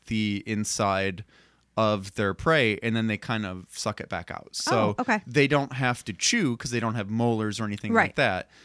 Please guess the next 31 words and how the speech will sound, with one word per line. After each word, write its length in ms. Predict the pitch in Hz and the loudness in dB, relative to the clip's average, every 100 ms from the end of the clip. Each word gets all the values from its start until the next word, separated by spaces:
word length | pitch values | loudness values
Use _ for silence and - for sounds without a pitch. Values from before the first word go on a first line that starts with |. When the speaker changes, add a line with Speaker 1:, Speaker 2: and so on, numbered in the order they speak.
| _ _ | _ _
Speaker 1:
They 760 | 113 123 120 117 117 110 110 - | -4 2 4 4 2 0 -2 -6
basically 520 | 127 120 120 120 120 107 | -2 0 0 -4 -4 -2
liquefy 540 | 117 117 117 - 104 | -2 -2 -6 -2 -2
the 140 | 101 98 | -2 -4
insides 520 | 95 - 92 90 - | -2 -2 -2 -6 -10
and 160 | 95 92 | -10 -8
then 220 | 90 87 - | -10 -10 -12
Speaker 2:
So, 400 | - - 254 233 220 | -2 8 10 10 8
so 140 | 262 | 4
you 220 | 220 226 | 6 6
would 300 | 202 190 180 | 6 4 4
want, 300 | 165 156 143 | 2 0 0
like, 180 | 160 151 | -2 -2
a 40 | 156 | -2
bigger 520 | 165 156 151 143 156 | -2 -2 -2 -4 -6
prey, 440 | - 151 131 - | -6 -4 -4 -8
like 140 | 101 123 | -14 -12
a 120 | 135 | -10
spider 360 | - - 143 139 | -8 -8 -8 -8
would 120 | 139 | -10
want 220 | 143 123 123 | -10 -10 -10
a, 80 | 117 - _ _ | -12 -20 _ _
like 200 | - 139 - | -12 -12 0
Speaker 1:
Well, 320 | 233 127 120 | 6 6 6
I 80 | 139 | 4
mean, 280 | 151 139 127 | 4 2 0
considering 640 | 143 139 165 139 135 120 | -2 0 0 2 2 2
the 80 | 104 | 0
size 460 | - 113 110 107 101 | 0 2 4 2 -2
of 180 | 87 92 | -6 -2
Audrey, 640 | 113 143 120 98 90 87 | 0 2 0 -4 -4 -6